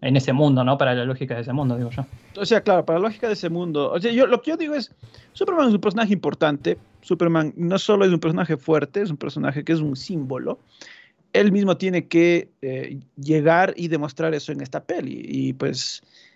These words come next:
Speaker 2: eh, demostrar por qué es el, el mejor, básicamente, en este, en este
Speaker 1: Ajá.
Speaker 2: sentido de, de, de,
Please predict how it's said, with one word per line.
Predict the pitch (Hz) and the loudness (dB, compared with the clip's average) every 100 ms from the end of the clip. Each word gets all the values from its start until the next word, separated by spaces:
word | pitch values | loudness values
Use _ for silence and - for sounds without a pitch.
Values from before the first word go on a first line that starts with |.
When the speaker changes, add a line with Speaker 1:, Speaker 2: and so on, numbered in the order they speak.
| _ _ | _ _
Speaker 2:
eh, | 143 143 135 | -6 -2 -2
demostrar | 139 143 147 165 160 | 0 0 4 4 4
por | 135 | 0
qué | - 175 170 170 | 4 6 8 6
es | 139 | 4
el, | 160 151 147 - | 0 0 -4 -8
el | 143 | -8
mejor, | 139 135 226 131 | -8 0 0 0
básicamente, | - - - 127 - - | -4 -6 -6 -4 -4 -4
en | 135 | -4
este, | 135 135 | -4 -6
en | 131 - 147 | -8 -6 -4
este | 131 | -2
Speaker 1:
Ajá. | |
Speaker 2:
sentido | 131 135 180 160 143 | -2 0 6 6 6
de, | 127 - - | 2 -2 -4
de, | - - - - _ | -4 -4 -6 -12 _
de, | - 127 131 - | -10 -6 -4 -4